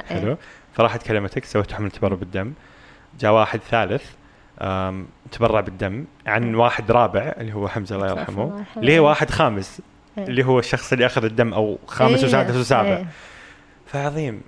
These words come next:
Speaker 2: عظيم.
Speaker 1: حكينا حكاية ثانية.
Speaker 2: عظيم.
Speaker 1: أكيد التغريدة دي عملت يعني
Speaker 2: عظيم.
Speaker 1: أشياء رهيبة.
Speaker 2: آه، حتصيري أنت اللي
Speaker 1: أيوة.
Speaker 2: تستضيفين الحين؟
Speaker 1: لا، أيوة.
Speaker 2: آم، ر-، كثير، كثير قصص، كثير قصص. بس أنا فعلًا يعني أنا
Speaker 1: أيوة.
Speaker 2: مؤمن إنه أي،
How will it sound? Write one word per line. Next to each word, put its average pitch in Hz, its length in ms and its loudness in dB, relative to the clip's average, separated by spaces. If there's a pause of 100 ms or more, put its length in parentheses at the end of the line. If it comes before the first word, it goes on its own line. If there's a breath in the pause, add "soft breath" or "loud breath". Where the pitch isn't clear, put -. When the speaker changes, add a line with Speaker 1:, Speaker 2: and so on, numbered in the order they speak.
(540)
Speaker 2:
عظيم. 113 340 2
Speaker 1:
حكينا 359 240 2
حكاية 247 380 2
ثانية. 185 440 -2 (280)
Speaker 2:
عظيم. 113 200 0
Speaker 1:
أكيد 311 280 4
التغريدة 220 500 4
دي 196 220 4
عملت 170 420 0 (180)
يعني 113 140 2
Speaker 2:
عظيم. 110 160 4
Speaker 1:
أشياء 170 300 2
رهيبة. 175 340 -2 (180)
Speaker 2:
آه، 131 140 4
حتصيري 135 440 4
أنت 127 140 2
اللي 120 140 6
Speaker 1:
أيوة. 311 120 8
Speaker 2:
تستضيفين 120 420 4
الحين؟ 123 240 0 (220 loud breath)
Speaker 1:
لا، 214 320 2
أيوة. 120 680 4
Speaker 2:
آم، - 160 -4 (300 loud breath)
ر-، - 200 0
كثير، 220 360 2
كثير 180 300 4
قصص، 120 360 -2
كثير 143 260 2
قصص. 113 240 -2
بس 117 160 -2
أنا 160 160 2
فعلًا 143 300 2
يعني 110 340 -2
أنا 135 100 2
Speaker 1:
أيوة. 127 80 2
Speaker 2:
مؤمن 143 380 0
إنه 113 380 -4 (120)
أي، 151 380 2